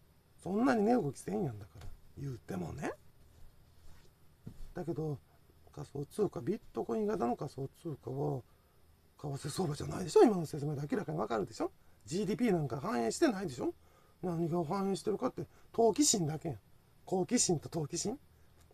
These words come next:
投機相場やねん。つまり、投機って何かって、まあ、株式市場も投機相場ですけど、株式市場は歴史が古いし、動きもみんな分かってるし、わ-、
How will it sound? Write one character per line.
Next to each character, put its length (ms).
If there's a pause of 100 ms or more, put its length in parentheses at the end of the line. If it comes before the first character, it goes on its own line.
投 200
機 120
相 240
場 80
や 80
ね 60
ん。 60 (1000)
つ 120
ま 200
り、 180 (240)
投 200
機 120
っ 20
て 100
何 160
か 100
っ 40
て、 100
ま 140
あ、 20 (100)
株 240
式 260
市 300
場 140
も 140
投 200
機 100
相 200
場 100
で 140
す 100
け 120
ど、 300 (360)
株 160
式 220
市 140
場 100
は 60
歴 160
史 140
が 80
古 160
い 80
し、 240 (240)
動 180
き 100
も 60
み 140
ん 40
な 80
分 100
か 100
っ 40
て 140
る 80
し、 260 (1600)
わ-、 140